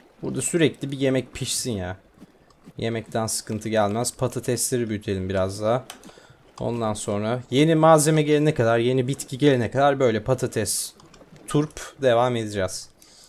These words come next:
Turp deyince aklıma tunç geliyor bu arada nedense. Bu arada ip geçen bölümde bug'a girmiş hakikaten. Şimdi normal görünüyor.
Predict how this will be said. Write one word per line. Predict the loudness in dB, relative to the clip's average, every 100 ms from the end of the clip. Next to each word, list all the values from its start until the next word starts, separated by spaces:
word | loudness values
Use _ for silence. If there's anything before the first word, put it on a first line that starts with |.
| -20 -2
Turp | 0 0 0
deyince | 2 6 8
aklıma | 6 4 0 0
tunç | -2 -4 -2
geliyor | -2 -2 -2
bu | -4
arada | -4 -2
nedense. | -2 -2 -4 -4 -6 -10 _ -20 -20 -20 0
Bu | 4
arada | 6
ip | 4 0 -2 2
geçen | 4 8 8 6
bölümde | 4 4 6
bug'a | 4 4
girmiş | 2 0 0
hakikaten. | 0 -2 0 0
Şimdi | 0 0 0 2
normal | 2 4 2
görünüyor. | 2 -2 -2 -4